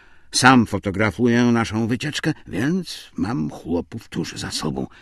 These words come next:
Najstarszy z nich w czymś w rodzaju łapci na nogach,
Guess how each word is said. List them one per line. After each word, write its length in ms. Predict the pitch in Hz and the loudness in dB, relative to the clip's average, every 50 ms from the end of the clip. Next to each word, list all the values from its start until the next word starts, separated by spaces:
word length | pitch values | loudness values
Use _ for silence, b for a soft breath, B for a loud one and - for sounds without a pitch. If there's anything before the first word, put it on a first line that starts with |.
| b b b b | b b b b
Najstarszy 720 | - - 131 151 147 - - - 254 285 - - - 151 | 0 4 4 4 4 4 0 -2 -2 -2 -4 -6 -6 -4
z 140 | - - - | -6 -4 -2
nich 380 | - 151 214 254 269 254 - - | -2 0 2 2 2 0 -2 -8
w 80 | - | -16
czymś 800 | - - 202 240 262 262 262 262 254 254 247 - - - - - - | -8 -4 -2 0 2 2 4 4 2 2 0 -2 -4 -10 -14 -10 -8
w 100 | - 175 | -4 -2
rodzaju 500 | 185 180 - - 127 127 117 110 101 101 | -2 -2 -2 -2 0 2 2 2 2 0
łapci 580 | 117 - - - _ - - - - - 277 | 0 -2 -4 -8 _ -20 -14 -6 0 2 2
na 160 | 285 294 277 269 | 2 2 2 2
nogach, 540 | 254 262 262 254 226 233 226 208 - - | 2 2 2 0 -2 -2 -2 -4 -4 -8